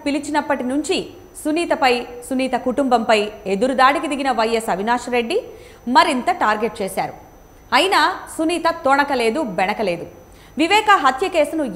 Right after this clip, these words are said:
ఎవరు ఎటువైపు తిప్పాలనుకున్నా, ఎంతమంది ఎక్కడికి వెళ్ళి ఎంత ఇన్ఫ్లుయెన్స్ చేయాలనుకున్నా, సునీత ఉండగా వారి ప్రయత్నాలు సక్సెస్ కావని అనిపిస్తోంది. ప్రతి క్షణం వారిని నీడలా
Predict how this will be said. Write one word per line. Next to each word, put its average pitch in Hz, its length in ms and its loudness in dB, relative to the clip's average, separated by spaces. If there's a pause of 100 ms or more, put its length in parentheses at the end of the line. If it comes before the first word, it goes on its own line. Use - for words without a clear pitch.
(140)
ఎవరు 339 220 4 (220)
ఎటువైపు 277 480 0
తిప్పాలనుకున్నా, 233 720 0 (640)
ఎంతమంది 311 500 2 (140)
ఎక్కడికి 277 400 0
వెళ్ళి 339 180 2 (220)
ఎంత 349 240 -4 (160)
ఇన్ఫ్లుయెన్స్ 339 500 -2
చేయాలనుకున్నా, 254 640 2 (520)
సునీత 381 380 0 (140)
ఉండగా 247 320 2 (400)
వారి 214 220 2 (100)
ప్రయత్నాలు 240 520 -2 (100)
సక్సెస్ 277 460 -4
కావని 269 380 0
అనిపిస్తోంది. 262 580 -4 (220)
ప్రతి 320 300 6 (140)
క్షణం 339 380 4 (360)
వారిని 262 380 4 (100)
నీడలా 262 380 2